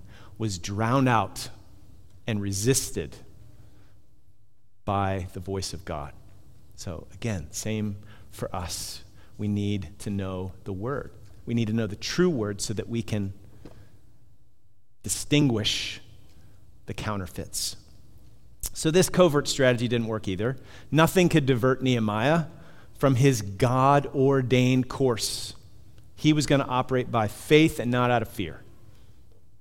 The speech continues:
So when walking by faith involved risk and sacrifice for him, or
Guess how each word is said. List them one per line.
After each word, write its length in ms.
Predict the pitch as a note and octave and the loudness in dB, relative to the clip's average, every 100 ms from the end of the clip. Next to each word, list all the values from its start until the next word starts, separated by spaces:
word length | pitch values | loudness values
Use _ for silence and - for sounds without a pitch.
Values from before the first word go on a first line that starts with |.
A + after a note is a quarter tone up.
| - - - - - - | -20 -20 -20 -20 -20 -16
So 160 | - A#2 | -6 -4
when 300 | A2+ G#2+ A2 - | -2 -2 -4 -8
walking 540 | G#2 B2+ D#3+ G3 G3 | 2 4 6 4 2
by 180 | D3+ D#3 | 4 2
faith 460 | - B2 A2+ A#2 - | 4 4 4 2 -4
involved 540 | G#2+ F#2+ G2+ G2+ - - | -6 -2 -2 -2 -6 -8
risk 340 | G2+ G2 G2 | -6 -6 -6
and 100 | F2 | -6
sacrifice 880 | - A#2 B2 C3 F#3+ A3 - - - - - - - - - - - - - | 0 0 0 -2 0 0 -4 -8 -14 -18 -20 -18 -20 -20 -20 -20 -20 -20 -20
for 120 | - A2 | -8 0
him, 340 | F#3 C#4+ E4 - - | 0 0 -6 -18 -10
or 380 | G2+ C3 D#3+ | -4 0 -2